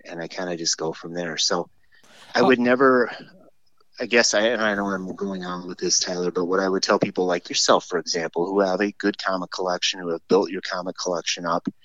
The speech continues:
Speaker 2: Yep.
Speaker 1: is, you know, take a look at it. Sometimes it's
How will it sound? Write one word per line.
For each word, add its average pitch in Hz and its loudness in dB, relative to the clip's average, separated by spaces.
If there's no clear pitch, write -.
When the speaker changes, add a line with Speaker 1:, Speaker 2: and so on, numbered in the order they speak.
Speaker 2:
Yep. 165 2
Speaker 1:
is, 202 4
you 104 -6
know, 95 -2
take 117 0
a 127 6
look 127 2
at 101 4
it. - 0
Sometimes 143 2
it's - -2